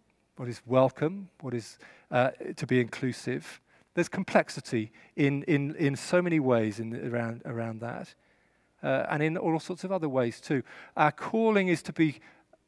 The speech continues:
a church of gracious welcome to all, uh, rooted in Christ's gracious welcome of us. And as a church, we want to,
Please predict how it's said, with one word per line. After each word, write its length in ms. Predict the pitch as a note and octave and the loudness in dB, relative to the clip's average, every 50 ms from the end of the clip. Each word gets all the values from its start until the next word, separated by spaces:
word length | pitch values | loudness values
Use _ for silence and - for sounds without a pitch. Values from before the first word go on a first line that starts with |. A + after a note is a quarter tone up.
| _ _ _ | _ _ _
a 60 | - C#3 | -12 -10
church 260 | - - D#3+ C#3+ - | -4 -4 -4 -4 -4
of 160 | A#2+ - _ | -12 -16 _
gracious 600 | - - D3+ E3+ E3 E3 - - - E3 - - | -14 -6 -2 -2 -2 0 -2 -4 -6 -6 -8 -8
welcome 460 | C#3+ B2+ B2 A#2 A2+ - - - A2 | -2 0 2 2 2 0 -4 -12 -12
to 140 | - - - - | -12 -12 -12 -10
all, 460 | F3+ B2+ A2+ G#2 G2+ - - - - _ _ _ _ _ _ _ _ _ _ _ _ _ _ _ _ _ _ _ _ _ _ _ _ _ _ _ _ _ _ _ _ _ _ _ _ _ _ _ _ _ _ _ _ - | -8 -6 -6 -6 -8 -12 -18 -20 -20 _ _ _ _ _ _ _ _ _ _ _ _ _ _ _ _ _ _ _ _ _ _ _ _ _ _ _ _ _ _ _ _ _ _ _ _ _ _ _ _ _ _ _ _ -14
uh, 40 | - - | -10 -6
rooted 460 | F3+ C3+ C#3+ E3 F#3+ F#3 - G#3 F3+ | 0 4 6 6 6 6 4 4 4
in 160 | E3+ D#3+ D3+ | 4 2 2
Christ's 480 | - - - - E3 E3+ F3+ E3+ - - | -2 -4 0 2 2 2 2 0 -2 -6
gracious 500 | - C3+ A#2 A2 - - - A#2 - - | -2 0 0 0 -2 -4 -8 -10 -10 -6
welcome 480 | B2 A2 G#2+ G#2+ - - A#2+ A#2+ A#2+ - _ _ _ - | -4 -4 -4 -6 -10 -12 -12 -12 -14 -18 _ _ _ -6
of 180 | D#3+ B2 A2+ | -4 -4 -4
us. 400 | A#2 G2+ - - - - - - _ _ _ _ _ _ _ _ _ _ _ _ _ _ _ _ _ _ _ _ | -6 -10 -10 -14 -18 -20 -20 -20 _ _ _ _ _ _ _ _ _ _ _ _ _ _ _ _ _ _ _ _
And 220 | E3 C3+ C3+ C3+ | -2 0 0 0
as 60 | B2 | 0
a 60 | B2+ | -2
church, 300 | - - - D#3+ D3+ - | -4 0 0 0 0 2
we 60 | D3+ C#3+ | 2 2
want 220 | B2+ C#3 C#3+ C#3+ | 2 2 0 -2
to, 200 | - - B2 | -4 -4 -4